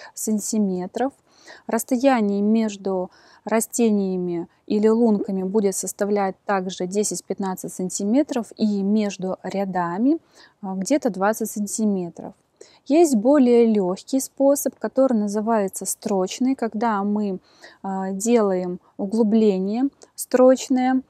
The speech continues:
В это углубление помещаем семена на расстоянии, э, около двадцати сантиметров,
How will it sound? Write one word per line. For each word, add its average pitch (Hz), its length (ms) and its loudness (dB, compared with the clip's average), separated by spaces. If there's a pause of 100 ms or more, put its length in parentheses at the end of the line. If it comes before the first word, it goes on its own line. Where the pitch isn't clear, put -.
(240)
В 240 60 -2
это 247 240 2
углубление 208 640 0
помещаем 208 640 -4
семена 233 500 0
на 269 120 4
расстоянии, 202 800 -2
э, - 640 -20
около 202 540 -2
двадцати 202 480 -4
сантиметров, 220 800 -2